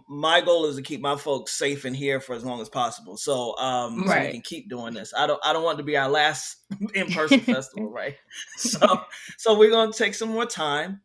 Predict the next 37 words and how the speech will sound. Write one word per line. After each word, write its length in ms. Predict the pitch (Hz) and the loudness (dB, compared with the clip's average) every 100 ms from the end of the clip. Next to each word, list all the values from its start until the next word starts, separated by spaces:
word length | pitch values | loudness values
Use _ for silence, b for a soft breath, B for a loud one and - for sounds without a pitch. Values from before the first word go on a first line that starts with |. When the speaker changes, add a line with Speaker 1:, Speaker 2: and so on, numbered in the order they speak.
| _ | _
Speaker 1:
Um, 480 | 170 160 151 151 143 _ b b | 2 2 2 -2 -12 _ b b
and 140 | 165 165 | -2 6
hopefully 400 | 190 202 190 175 | 6 6 -4 -4
twenty 300 | 175 165 160 | -6 -6 -8
twenty-two 640 | 170 151 143 - 175 156 | -8 -8 -8 -8 -4 -4
we 180 | 139 139 | -4 -6
can, 320 | 139 127 120 | -4 -6 -4
uh, 380 | - 120 113 107 | -6 -6 -6 -8
turn 260 | - 143 135 | -6 -4 -2
up, 240 | 131 107 | -2 -4
you 100 | 123 | -6
know, 200 | 131 123 | -6 -6
in 120 | 117 117 | -8 -8
person, 640 | 143 135 135 127 120 113 _ b b b _ | -6 -4 -6 -8 -10 -14 _ b b b _
um, 180 | 151 156 | -4 -2
and 140 | 170 180 | 0 0
in 80 | 190 | 0
hybrid. 380 | 170 156 165 | 2 2 0
But, 260 | 156 170 - | 0 0 2
but 200 | 185 170 - _ _ _ | 0 0 -2 _ _ _
one 160 | - 254 | -4 -2
of 60 | 330 | -2
the 120 | 254 | -2
things 220 | 202 185 | -4 -2
that 100 | 160 | 2
I 140 | 147 139 | 2 2
learned 340 | 139 143 147 | -2 -6 -8
from 260 | 139 131 127 | -10 -8 -8
the, 200 | 120 113 | -6 -10
this 340 | - 131 - - - | -12 -12 -12 -14 -2
virtual 760 | 147 143 - 143 127 123 117 - | 0 0 -4 -8 -8 -8 -8 -6
opportunity 520 | 139 131 127 139 131 | -8 -8 -10 -8 -6
we 160 | 123 123 | -6 -8
did 180 | 120 120 | -8 -6
last 360 | 120 123 123 | -6 -6 -8
year 160 | 127 120 | -10 -10
was 380 | 117 120 117 | -8 -8 -8